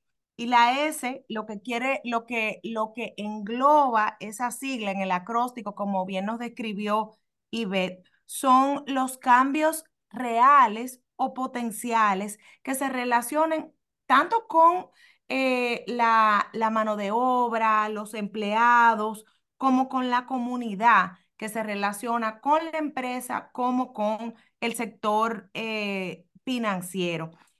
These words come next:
Y esos, eh, esos cambios pueden tener que ver con salud ocupacional, con las cadenas de suministro, los proveedores, por ejemplo, con algo que está muy de moda también, que es otro acróstico, en inglés le dicen D E I,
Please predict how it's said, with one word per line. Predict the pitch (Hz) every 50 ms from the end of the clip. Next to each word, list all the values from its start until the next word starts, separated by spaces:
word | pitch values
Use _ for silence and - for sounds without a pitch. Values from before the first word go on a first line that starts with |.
| _ _
Y | - 262 254 247
esos, | 254 262 - 330 330 302 - - - - _
eh, | - 277 285 285 277 277 269 269 262 262 277 - - - _ _
esos | - 254 254 262 311 311 - _
cambios | - 294 294 294 294 269 226 240 240 254 254 -
pueden | - - 240 233 233 247 254 254
tener | 254 240 233 233 226 226 233 233
que | 254 226 208
ver | 202 208 214 208 208 - _ _ _ _ _ _
con | - 226 226 226
salud | 233 208 208 208 214
ocupacional, | 214 214 220 214 202 196 196 196 196 208 185 180 202 226 254 262 262 262 262 254 247 240 240 240 233
con | - 226 208
las | 208 208 202
cadenas | - 214 196 196 196 196 208 220
de | 233
suministro, | 233 262 240 220 214 196 190 202 226 254 262 262 262 226 202
los | 202 202 196
proveedores, | 196 190 196 190 185 190 185 180 180 190 208 226 240 247 247 233 226 220
por | - - 214 196
ejemplo, | 190 185 202 240 254 262 262 262 254 202 - 233 226 226 220 - - _ _ _ _ _
con | - 226 226 226 226 226 220 202
algo | 202 220 220 247 247
que | 254
está | 247 247 240 226
muy | 226 240 240
de | 233 226 208
moda | 214 220 233 233 240 233 226 226
también, | 226 202 202 214 226 226 233 220
que | - 214
es | 208 202 -
otro | 196 220 247 247 247 262 247 240 226 -
acróstico, | 202 202 202 - 240 247 254 262 262 254 - 226 - 208 208
en | 208
inglés | 202 202 202 208 220 233
le | 247 226
dicen | 226 240 233 233 214 208 202 180
D | 220 240 254 - - -
E | 220 240 247 - - -
I, | 220 240 262 285 294 285